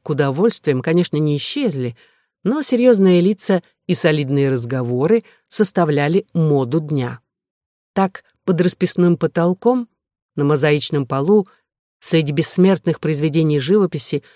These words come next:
в золотых вычурных рамах, расхаживали эти вельможи и знатные дамы Франции, все подражая одному маленькому человечку в тёмном платье.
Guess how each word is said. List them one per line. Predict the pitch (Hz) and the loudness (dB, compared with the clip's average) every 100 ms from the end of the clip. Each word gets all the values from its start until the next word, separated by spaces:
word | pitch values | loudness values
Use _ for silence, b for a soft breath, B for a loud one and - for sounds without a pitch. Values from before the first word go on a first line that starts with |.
| b | b
в | 143 | 0
золотых | 135 156 156 - 175 - | 4 4 2 2 0 0
вычурных | 147 175 151 147 139 - | -4 -2 -2 -2 -4 -2
рамах, | 196 160 117 - _ _ _ _ _ | 0 -2 -4 -14 _ _ _ _ _
расхаживали | 170 160 - 233 247 208 208 196 | -2 -2 0 2 2 2 4 2
эти | 185 | 2
вельможи | 151 151 147 175 226 190 180 - _ | 0 0 2 4 4 4 0 -4 _
и | 151 | 0
знатные | 135 151 131 147 143 | 2 0 -2 -2 -2
дамы | 135 131 131 | -2 -2 -4
Франции, | - 175 208 - 185 165 - _ _ _ _ | -2 0 0 0 -2 -2 -6 _ _ _ _
все | - - 294 | -6 -6 -2
подражая | 208 190 190 202 196 - | 2 4 4 4 2 0
одному | 160 143 160 175 226 269 254 - - | -4 -2 0 2 2 0 -2 -6 -4
маленькому | 160 202 214 202 185 185 185 180 b _ | 0 2 4 2 2 2 2 0 b _
человечку | - 202 196 180 165 - - 131 | 0 4 4 4 2 0 -8 -8
в | - | -4
тёмном | 202 202 175 156 | -2 2 2 0
платье. | 131 117 - 127 | -6 -8 -10 -12